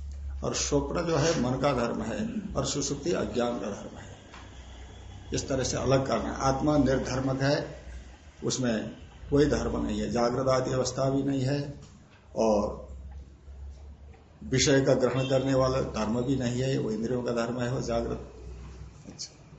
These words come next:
और सुषुप्ति अज्ञान भी आत्मा में नहीं,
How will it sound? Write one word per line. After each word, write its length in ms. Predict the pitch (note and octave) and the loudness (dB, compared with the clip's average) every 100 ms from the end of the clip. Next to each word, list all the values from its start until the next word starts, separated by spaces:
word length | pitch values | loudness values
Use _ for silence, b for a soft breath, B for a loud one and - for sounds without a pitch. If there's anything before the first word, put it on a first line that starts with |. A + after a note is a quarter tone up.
| - B B B - A2+ | -20 B B B -6 -2
और 160 | A2 | -2
सुषुप्ति 440 | - C3+ D3 C3+ A#2+ | 0 0 0 0 0
अज्ञान 480 | A#2 A2 B2+ B2+ | -2 0 0 2
भी 100 | C3+ | 0
आत्मा 320 | C3+ A2 - A#2 | 0 -2 -4 -6
में 120 | A#2 | -6
नहीं, 200 | - | -10